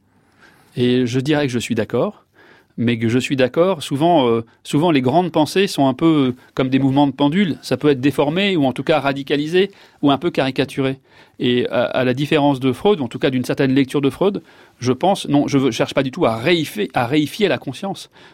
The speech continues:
mais je crois que la place de la conscience est primordiale en fait dans la compréhension du jeu entre ce qui se passe de conscient et de non conscient. Autrement dit, ce n'est pas un inconscient tout seul dans un bocal qui est intéressant. Pour meilleure preuve, euh,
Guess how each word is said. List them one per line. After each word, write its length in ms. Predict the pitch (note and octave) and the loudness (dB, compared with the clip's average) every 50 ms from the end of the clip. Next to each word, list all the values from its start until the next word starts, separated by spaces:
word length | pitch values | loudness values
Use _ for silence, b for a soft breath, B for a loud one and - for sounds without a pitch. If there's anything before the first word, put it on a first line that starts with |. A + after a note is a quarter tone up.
| B B | B B
mais 120 | - B2 | -2 0
je 80 | B2 C#3 | 0 -2
crois 200 | C3 - F3+ F3 | 0 0 -2 -2
que 100 | E3 D3+ | 0 -2
la 100 | C3+ A#2+ | -2 -2
place 260 | - - F3+ F3+ E3+ | 0 0 0 0 2
de 60 | D#3+ D3+ | 2 0
la 100 | B2 A#2+ | 0 0
conscience 540 | - C3 A#2+ - - F3+ F3+ - - - - _ - | -2 -6 -6 -4 -4 -4 -4 -6 -10 -16 -18 _ 0
est 160 | C3 B2+ B2 | 0 0 0
primordiale 640 | B2 - - F#3+ F3+ E3+ D3+ D3 C#3+ D#3+ F#3+ G3 F3 | 0 -2 -2 0 0 0 -2 -2 -4 -6 -6 -4 -6
en 60 | C#3 | -6
fait 360 | - - D#3+ F3 - - - b b b b b b | -6 -6 -8 -10 -10 -14 -20 b b b b b b
dans 100 | - C3+ | -2 -2
la 80 | C3 A#2+ | -2 -2
compréhension 580 | - E3 D#3 - - D#3+ D3 C#3 - - F3+ | -2 -4 -6 -4 0 0 0 0 0 -2 -2
du 220 | D#3+ B2+ C3 C#3 C3 | -2 0 0 0 2
jeu 240 | C3 D3+ F3 G#3+ B3 B3 C4+ | 4 4 2 2 2 0 -2
entre 240 | C#3 C3 - - | -2 -2 0 -4
ce 80 | D3 - | -4 -4
qui 120 | - D#3 | -6 -8
se 80 | - - | -6 -2
passe 300 | - D3 C#3 C3 - - | 0 0 0 -2 -4 -6
de 80 | B2 B2 | -8 -6
conscient 480 | B2+ - D#3+ D#3 - - - G3 G#3+ - | -4 -4 -4 -4 -2 -2 -2 -2 0 0
et 100 | E3 C#3+ | 0 2
de 80 | C3 C3+ | 2 4
non 160 | C#3 D3+ D4 | 4 4 2
conscient. 460 | - - C#3+ C3+ - C#3+ B2+ C3 - | 0 -2 -4 -2 -2 -4 -4 -4 -4
Autrement 320 | - D#3 - - D3 D3 D3+ | -6 -2 0 2 2 4 2
dit, 160 | D#3+ G3 G#3+ B B B B B B | 2 -2 -6 B B B B B B
ce 140 | B - E3+ | B -2 2
n'est 120 | D#3 E3+ E3 | 2 2 2
pas 140 | - G3+ | 2 2
un 140 | G3 F3 D#3 | 2 4 4
inconscient 440 | E3+ E3 D#3+ - E3+ - - F3 D#3 | 2 2 2 -2 -4 -4 -2 -2 -2
tout 120 | - - | -2 -4
seul 220 | D3 - F3+ E3+ C#3+ | -2 0 0 2 2
dans 180 | C3+ B2+ B2 | 0 0 0
un 80 | C3 B2 | 2 2
bocal 460 | B2+ C3+ C3 - F3 G#3 G#3+ C#3+ - - _ _ - | 2 2 2 0 -2 0 -2 -2 -4 -6 _ _ -8
qui 80 | - | -6
est 100 | C#3 - | -4 -4
intéressant. 540 | C#3+ C#3 - D3+ C3+ B2+ - - C3 C3 - _ b b b b b b b b - E3 | -4 -2 -2 -2 -4 -4 -6 -8 -10 -12 -14 _ b b b b b b b b -18 -6
Pour 160 | - A#2+ A2+ | -4 -2 -2
meilleure 200 | A#2+ G2+ G2 - | 0 -2 -2 0
preuve, 280 | - F#3 G3 F#3 D#3 | 0 0 0 0 0
euh, 160 | C3 A#2+ A2+ | -2 -2 -4